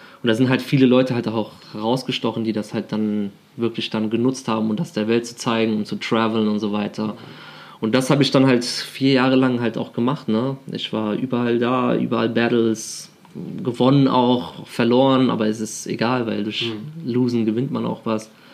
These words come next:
Speaker 1: Und auch viel Teil ist so begegnet über die Jahre. Und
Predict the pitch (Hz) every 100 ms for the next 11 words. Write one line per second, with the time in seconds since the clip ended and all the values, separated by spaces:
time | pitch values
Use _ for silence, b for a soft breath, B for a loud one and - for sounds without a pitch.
0 | B B B B B B B 120 117 113
1 | 110 117 - - 135 131 120 127 123 120
2 | 113 117 117 139 135 120 107 - 120 117
3 | 117 110 110 113 107 101 - - - -
4 | 117 107 104